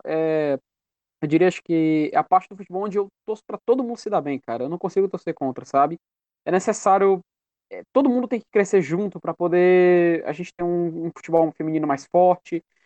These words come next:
ter uma liga no Brasil que consiga movimentar, assim, a, além de tudo, dinheiro bastante, porque a, a, são, as jogadoras precisam ser valorizadas.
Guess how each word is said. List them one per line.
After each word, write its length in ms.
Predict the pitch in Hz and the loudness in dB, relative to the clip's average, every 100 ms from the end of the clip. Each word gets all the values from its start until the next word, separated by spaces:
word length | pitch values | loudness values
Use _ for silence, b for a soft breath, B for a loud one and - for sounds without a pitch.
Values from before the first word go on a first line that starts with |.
| _ | _
ter 80 | 175 | 0
uma 140 | 175 | 2
liga 380 | 165 180 180 175 | 2 2 2 2
no 80 | 175 | 2
Brasil 380 | 165 156 156 156 - | 2 0 0 -4 -2
que 460 | 160 156 151 143 143 _ | 2 4 4 2 -2 _
consiga 480 | - 160 - 196 185 | -10 -10 -4 0 2
movimentar, 760 | 175 160 165 156 156 151 139 - _ _ _ - | 0 -2 -6 0 4 6 4 0 _ _ _ -4
assim, 300 | 135 - 415 _ | -4 -4 -12 _
a, 400 | - 147 151 143 | 2 4 6 4
além 160 | 151 202 | 0 -4
de 80 | - | -10
tudo, 160 | 185 156 | -14 -14
dinheiro 460 | 147 202 185 196 185 | -14 -8 0 0 2
bastante, 480 | 165 - 165 170 _ | -4 -6 -12 -12 _
porque 200 | 156 160 | -8 -4
a, 100 | 160 | -2
a, 340 | - 139 - | 0 -2 -4
são, 140 | - 170 | -4 -2
as 180 | 156 | 0
jogadoras 400 | 160 165 180 180 | 0 0 2 0
precisam 380 | - 190 - 226 | -4 -8 -6 -6
ser 140 | - 185 | -6 0
valorizadas. 760 | 180 170 135 147 160 160 - | 2 2 2 2 2 -2 -12